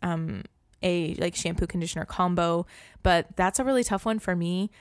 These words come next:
professionally to recommend to people because there are very few non-toxic brands out there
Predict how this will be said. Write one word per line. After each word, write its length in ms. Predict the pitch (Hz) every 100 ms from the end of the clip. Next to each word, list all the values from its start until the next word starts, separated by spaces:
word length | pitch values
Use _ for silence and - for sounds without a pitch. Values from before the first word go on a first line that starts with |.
| -
professionally 640 | - 170 180 175 240 269 285
to 160 | 277
recommend 380 | 254 269 269 262
to 40 | 254
people 280 | 269 277
because 400 | 262 208 - 175
there 140 | 170 170
are 100 | 170
very 440 | 156 180 175 180
few 340 | 180 - 160 160
non-toxic 600 | 135 - 156 - 160 - -
brands 340 | - 143 143 165
out 180 | 160
there 320 | 180 180 196